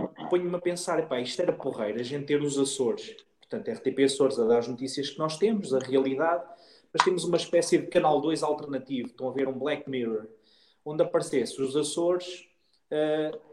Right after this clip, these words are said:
numa, numa espécie de realidade alternativa. E eu imagino, pá, imagina que nós tínhamos feito como a Nova Zelândia.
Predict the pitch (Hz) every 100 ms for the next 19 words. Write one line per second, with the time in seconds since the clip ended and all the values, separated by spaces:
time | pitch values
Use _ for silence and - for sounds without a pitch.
0 | - _ 151 156 165 160 - - _ 165
1 | 165 160 160 151 - 156 - 151 139 147
2 | 143 147 147 143 156 147 143 143 139 127
3 | 110 95 95 - 135 160 349 403 170 165
4 | 160 143 - 131 147 165 185 180 170 160
5 | 139 131 127 - 160 165 165 - 143 151
6 | 135 - 110 101 - -